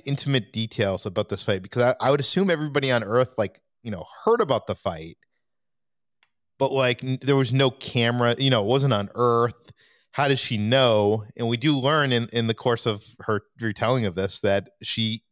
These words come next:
has compiled the details of this together using Scott Lang's podcast,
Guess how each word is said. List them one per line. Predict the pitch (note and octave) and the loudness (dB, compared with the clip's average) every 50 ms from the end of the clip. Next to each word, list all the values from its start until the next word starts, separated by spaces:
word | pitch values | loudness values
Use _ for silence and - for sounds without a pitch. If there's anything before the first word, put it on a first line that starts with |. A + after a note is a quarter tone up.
| _ _ _ _ | _ _ _ _
has | - A#2+ A#2+ A2 G#2 - - _ - - - - - _ _ _ _ _ _ - | -8 -4 -4 -2 -4 -4 -10 _ -18 -20 -20 -20 -20 _ _ _ _ _ _ -6
compiled | - C3 A2 - - C3 C3 C#3 C#3 C#3 C3 A2+ | -4 -4 -4 -2 0 2 4 4 4 2 2 0
the | A#2 A2 | -2 -6
details | F#2+ - A#2 A#2+ - - B2 A#2 - A2 | -4 -4 -6 -4 -2 0 -2 -2 -2 -6
of | F#2+ | -4
this | F2 A2 G2+ - - | -4 -2 -2 -4 -6
together | - G#2 F#2 A#2 A#2 A2+ G#2+ A2 G#2 G#2+ G#2 | -8 -4 0 2 2 2 2 0 0 -2 -4
using | G2+ F#2+ F#2+ G#2+ A#2 A#2 A2 - A2+ G#2+ G#2 G#2 G#2+ G#2 G2+ F#2 _ _ _ _ _ _ _ _ _ _ | -6 -6 -6 -4 -4 -4 -4 -2 -2 -2 -2 -4 -4 -6 -8 -10 _ _ _ _ _ _ _ _ _ _
Scott | - - - - A#2+ B2+ A2+ A#2+ | -14 -6 -2 0 0 2 2 0
Lang's | B2 A#2 A2+ G#2+ G#2 - | 0 0 0 -2 -4 -8
podcast, | - - - - B2 C3 B2+ - - D2+ E2 - - - | -10 -8 -4 -2 -2 -2 -2 -6 -10 -10 -10 -10 -12 -14